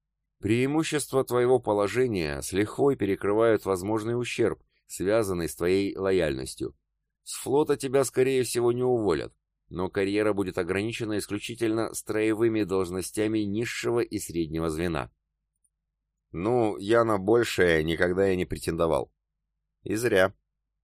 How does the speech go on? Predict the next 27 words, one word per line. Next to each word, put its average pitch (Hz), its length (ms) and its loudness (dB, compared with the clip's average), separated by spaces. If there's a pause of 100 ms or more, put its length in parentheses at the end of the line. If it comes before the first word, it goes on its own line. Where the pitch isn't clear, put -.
(280)
едва 87 340 2
ли 87 120 2
не 87 80 0
с 82 100 -6
оттенком 87 480 -2
гнева 85 340 0
в 80 80 -2
голосе 104 500 2
возразила 85 560 0
матриарх. 78 560 -2 (500)
"Потому 107 360 2
что 127 320 0
Нобль 117 420 0
Холода 110 640 2
Морец 101 480 0
Вильф — 127 340 -6 (460)
это 117 400 2
Бетительтер 113 800 0
Адель, 80 400 -2 (320)
титулованная 98 680 0
знать. 95 340 -4 (640)
В 80 200 0
ваших 135 380 2
терминах, 110 560 -2
как - 200 -10
минимум, 101 420 -2
граф, 92 320 2